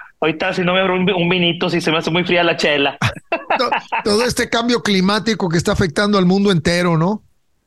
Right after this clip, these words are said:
Speaker 1: Un desmadre, pero bueno, pues eso fue lo que nos tocó y hay que hacer, echarle ganas y, y, este, aportar, obviamente, pero pues no agüitarnos y, y pasárnosla chido y hacer música y, y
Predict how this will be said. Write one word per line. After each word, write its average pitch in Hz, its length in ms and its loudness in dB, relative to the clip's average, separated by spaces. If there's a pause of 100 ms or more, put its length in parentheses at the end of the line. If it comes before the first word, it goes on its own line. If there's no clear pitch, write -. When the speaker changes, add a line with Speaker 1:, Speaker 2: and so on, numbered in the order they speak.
(300)
Speaker 1:
Un 120 160 -2
desmadre, 123 540 0
pero 117 240 -2
bueno, 180 300 0
pues 175 120 -2
eso 190 100 0
fue 196 120 -2
lo 208 100 0
que 208 120 -2
nos 185 140 -4
tocó 180 640 -2
y 156 100 0
hay 156 120 -2
que 185 80 -2
hacer, 175 280 -2 (580)
echarle 170 420 0
ganas 180 460 -2
y, 135 560 2
y, 127 140 0
este, 123 420 -2
aportar, 143 540 -2
obviamente, 190 640 -2 (360)
pero 135 240 -2
pues 135 140 -2
no 135 100 0
agüitarnos 165 580 -2
y, 139 460 2
y 127 60 0
pasárnosla 147 560 -2
chido 170 420 0
y 151 260 2
hacer 143 200 0
música 147 560 -2
y, 160 380 2
y 127 680 2